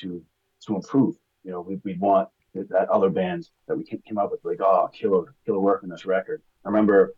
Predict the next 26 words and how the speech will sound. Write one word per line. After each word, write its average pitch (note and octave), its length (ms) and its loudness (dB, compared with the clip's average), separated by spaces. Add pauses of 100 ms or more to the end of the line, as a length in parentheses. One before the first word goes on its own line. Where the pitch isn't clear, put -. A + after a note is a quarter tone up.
(140)
very G2+ 160 -2
clearly A#2 360 2
our E2 40 -2
first - 320 -4
trip - 200 -6
to F2 60 -18
Europe A2 300 2
in - 60 -20
two G2 160 -8
thousand F#2+ 360 -2
two F2+ 360 -8 (220)
was E2 100 -10
in, E2 240 -10
was - 140 -14
in - 120 -16
April F#2+ 360 -6
of - 80 -6
oh E2 100 -8
two, E2 220 -12 (140)
March, G2+ 260 -4
April. E2+ 360 -8 (600)
Uh, E2 200 -2
Mike G#2+ 240 2
D A2 280 2
from F2+ 100 -14
Killswitch G2 640 -4